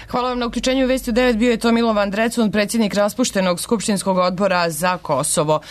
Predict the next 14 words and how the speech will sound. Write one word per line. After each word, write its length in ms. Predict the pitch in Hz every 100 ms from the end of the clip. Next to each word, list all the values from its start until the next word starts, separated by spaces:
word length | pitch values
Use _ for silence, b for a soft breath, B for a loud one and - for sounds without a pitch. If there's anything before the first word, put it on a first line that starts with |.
| B B
A 120 | 208
Hrvatska 480 | - 285 269 - 190
je 100 | 180
raspisala 520 | 180 170 196 180 202
međunarodnu 600 | 190 190 202 196 208 202
poternicu 600 | 190 190 226 208 - 190
za 260 | 175 202 202
Manojlom 560 | 185 190 214 196 180 170
Milovanovićem, 960 | 170 175 170 175 214 190 135 170 160
penzionisanim 840 | 175 180 185 185 180 185 175 170
generalom 540 | 170 180 175 175 208 185
Vojske 380 | 180 175 - 180
Republike 440 | 160 151 147 185
Srpske. 480 | - 127 - -